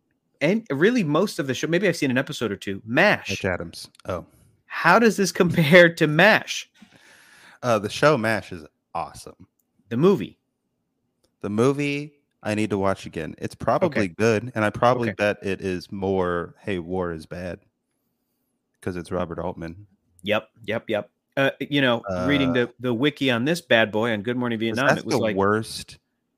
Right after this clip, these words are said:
Speaker 2: job
Speaker 1: Mm-hmm.
Speaker 2: ever. <laughs>
Speaker 1: Yeah.
Speaker 2: Just, like, sewing up blown apart soldiers. Man.
Speaker 1: I
Speaker 2: And
Speaker 1: can't.
Speaker 2: to make a comedy about it?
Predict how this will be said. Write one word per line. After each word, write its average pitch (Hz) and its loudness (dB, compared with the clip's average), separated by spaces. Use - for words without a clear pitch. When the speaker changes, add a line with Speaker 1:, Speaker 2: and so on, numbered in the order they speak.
Speaker 2:
job 87 -4
Speaker 1:
Mm-hmm. 110 -8
Speaker 2:
ever. - -12
<laughs> - -20
Speaker 1:
Yeah. 101 -6
Speaker 2:
Just, - -10
like, 85 -16
sewing 95 -6
up 90 -10
blown 101 -10
apart 95 -10
soldiers. 101 -14
Man. 82 -14
Speaker 1:
I 113 -6
Speaker 2:
And 113 -8
Speaker 1:
can't. - -8
Speaker 2:
to 101 -6
make 95 -2
a 101 -2
comedy 98 -4
about 123 -4
it? 147 -6